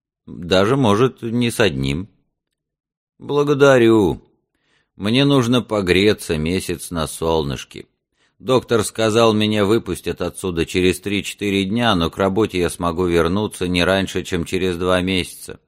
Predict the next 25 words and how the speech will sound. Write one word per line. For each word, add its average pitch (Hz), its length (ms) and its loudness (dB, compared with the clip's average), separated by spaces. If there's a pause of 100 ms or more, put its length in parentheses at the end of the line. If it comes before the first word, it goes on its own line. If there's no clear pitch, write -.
(600)
Это - 260 -8
шестьдесят 120 920 0
дней, 107 440 0
Митч. 95 720 -4 (560)
Он 110 240 -2
твердо 113 540 4
заявил, 104 580 2
что - 240 -10
я 92 200 0
ни 110 140 0
при 101 220 -6
каких 101 420 -4
условиях 92 800 -2
и 107 60 -2
близко 98 640 -2
не 135 160 0
должен 80 440 2
подходить 80 540 -6
к - 60 -20
фирме 110 480 -2
в - 60 -20
течение 90 480 -2
этих 92 200 -8
шестидесяти 80 800 -8
дней". 95 400 -6